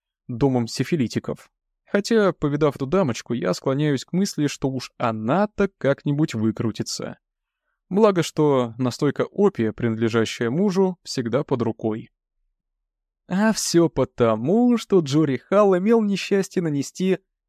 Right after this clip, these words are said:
неточный удар. А, если б старик умер пристойно и тихо, как и подобает в преклонном возрасте,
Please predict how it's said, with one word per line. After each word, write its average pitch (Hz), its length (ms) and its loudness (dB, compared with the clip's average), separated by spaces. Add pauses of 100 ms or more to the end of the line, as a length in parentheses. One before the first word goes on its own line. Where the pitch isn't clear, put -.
(140)
неточный 151 760 0
удар. 127 440 -2 (440)
А, 110 520 -8 (420)
если 196 400 2
б - 60 -8
старик 180 420 -2
умер 180 240 2
пристойно 135 760 0
и 107 40 -4
тихо, 190 400 -2
как - 200 -6
и - 20 -14
подобает 180 500 2
в - 60 -20
преклонном 147 500 0
возрасте, 185 720 -2